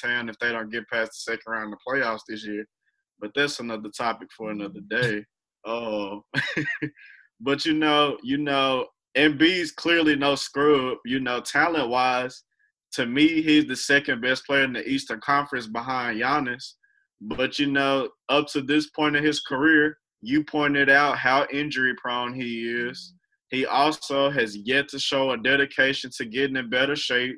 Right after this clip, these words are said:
Like you said, he's about two seventy, two eighty. And, you know, you know, pace-wise, Ben Simmons, he thrives in transition, you know, running up and down the court, a team, you know,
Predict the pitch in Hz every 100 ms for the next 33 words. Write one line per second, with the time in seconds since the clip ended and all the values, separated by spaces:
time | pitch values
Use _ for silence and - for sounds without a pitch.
0 | _ _ _ - 127 131 139 135 147 139
1 | 131 139 139 127 120 113 - - 156 151
2 | 147 147 147 143 139 - 151 151 127 139
3 | 143 143 139 _ _ _ 117 123 135 135
4 | 131 135 131 127 - - 131 131 120 113
5 | 156 165 180 147 131 131 131 131 131 -
6 | _ _ _ - 107 147 156 151 170 185
7 | 160 151 156 - _ _ _ _ - 156
8 | 156 143 143 160 160 143 143 135 151 151
9 | 143 120 156 156 135 131 131 120 131 135
10 | 135 120 123 139 131 135 - 135 135 131
11 | 139 135 - 160 160 151 139 - 113 -
12 | 131 135 131 127 127 123 127 131